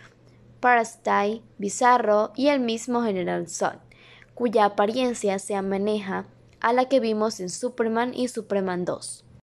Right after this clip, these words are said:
The Car. Todos los grandes fans de Superman ubican la portada del mítico tomo de Action Comics uno, donde Superman destroza un auto verde. Pero,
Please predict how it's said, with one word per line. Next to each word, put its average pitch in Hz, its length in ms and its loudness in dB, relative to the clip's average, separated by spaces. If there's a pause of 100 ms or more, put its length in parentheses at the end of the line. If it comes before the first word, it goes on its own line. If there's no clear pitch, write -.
(560)
The 214 280 -4
Car. 202 380 0 (760)
Todos 320 260 6
los 269 140 2
grandes 220 460 4
fans 220 260 2
de 208 100 2
Superman 196 640 -2
ubican 226 340 0
la 285 160 -2
portada 202 440 4
del 190 180 2
mítico 247 500 2
tomo 208 320 4
de 196 80 4
Action 190 360 0
Comics 180 460 -2
uno, 180 280 -2 (400)
donde 226 340 4
Superman 214 540 0
destroza 214 640 4
un 233 140 2
auto 262 400 2
verde. 196 380 4 (480)
Pero, 254 480 4